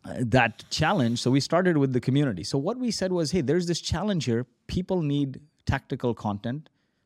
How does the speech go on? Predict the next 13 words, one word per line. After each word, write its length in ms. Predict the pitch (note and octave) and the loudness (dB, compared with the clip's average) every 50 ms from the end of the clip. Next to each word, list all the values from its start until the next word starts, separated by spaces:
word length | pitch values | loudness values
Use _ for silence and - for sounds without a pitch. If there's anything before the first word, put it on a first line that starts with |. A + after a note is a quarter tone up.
| _ _ | _ _
So 160 | - - - D#3+ | -8 -4 -2 0
we 100 | D#3+ D#3 | 0 0
started 340 | - - D3 C#3+ D3 D3 | -2 -2 -2 -2 0 0
hosting 380 | B2+ A#2 B2 B2 - - C#3 C#3+ | -2 -2 -2 -2 -2 -2 -2 0
events. 360 | C3 G#2+ G2+ B1+ - - - A2+ | 0 -2 -2 -6 -10 -10 -6 -2
We 140 | A2+ C#3 | 0 2
knew 360 | D3+ D#3 E3 F#3 G3 A3 A#3 - _ _ _ _ _ _ _ _ _ - | 2 2 2 2 0 0 -4 -6 _ _ _ _ _ _ _ _ _ -2
we 180 | A2 B2 C3 B2 | 0 2 2 2
had 420 | G#2+ B2+ B2+ C3 B2+ B2 - - - _ - | 2 0 0 0 0 -2 -4 -8 -10 _ -12
a 60 | A#2 | -8
co-working 480 | - - B2 B2 B2+ B2 - C3 A#2+ G#2+ | -2 2 4 4 4 4 2 -2 -4 -4
space. 540 | - - G#2 G#2+ B2 A#2+ - - - - _ _ _ _ _ _ _ _ _ _ _ _ _ | -4 -4 -4 -4 -4 -6 -10 -16 -20 -20 _ _ _ _ _ _ _ _ _ _ _ _ _
So 460 | - - - D#3+ D#3 D3+ D3+ B2+ - | -10 -4 -2 0 2 2 0 -2 -4